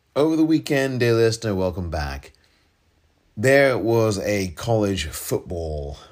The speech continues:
game that took place. And of course, this is college football season in the United States this time of year. And so on Saturdays particularly, it is a massive college football day.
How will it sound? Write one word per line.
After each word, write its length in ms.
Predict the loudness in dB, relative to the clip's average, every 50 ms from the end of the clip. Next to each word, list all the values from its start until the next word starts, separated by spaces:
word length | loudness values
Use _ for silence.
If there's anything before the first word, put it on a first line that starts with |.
| -20 -20 _ _ _ _ _ _ _ _ _ -10
game 380 | -6 -4 -4 -2 -4 -4 -6 -6
that 180 | -8 -8 -10 -10
took 200 | -10 -10 -12 -10
place. 480 | -10 -10 -10 -8 -8 -10 -10 -10 -12 -14 _ _ _ _ _ _ _
And 220 | -4 -2 0 0 -2
of 80 | -4
course, 240 | -2 0 0 0 0
this 200 | 0 -2 -2 -2
is 100 | -4 -6
college 380 | -6 -4 -2 0 2 2 0 -2
football 480 | -4 -6 -8 -8 -6 -8 -6 -4 -4
season 480 | -2 -2 -2 -4 -6 -6 -8 -8 -10 -10 -12
in 140 | -12 -10
the 80 | -10 -8
United 340 | -8 -8 -8 -8 -8 -8 -8
States 520 | -10 -8 -8 -8 -8 -8 -10 -12 -12 -12 -14
this 300 | -14 -12 -8 -6 -6 -6
time 320 | -6 -6 -6 -6 -6 -6
of 140 | -6 -8 -8
year. 340 | -6 -6 -6 -6 -8 -12 -16 _ _ -20 -20 -20 -20 -20 -20 _ _ -2
And 200 | -2 0 0 0
so 680 | 0 2 2 2 2 2 2 0 0 -2 -4 -8 -10 -16 -12 _
on 240 | -4 -2 -2 0 0
Saturdays 560 | 0 0 0 0 -2 -2 -2 -2 -2 -2 -2 -4
particularly, 840 | -6 -8 -8 -6 -4 -2 -2 -2 0 -2 -2 -4 -4 -6 -6 -4
it 80 | -4 -4
is 140 | -4 -4
a 100 | -4 -6
massive 600 | -6 -6 -6 -4 -2 -2 -2 -2 -2 -4 -4 -6 -8
college 420 | -8 -4 -4 -2 -2 -2 -4 -6
football 580 | -6 -6 -6 -6 -6 -8 -8 -8 -6 -6 -6 -6
day. 360 | -6 -6 -6 -6 -8 -10 -14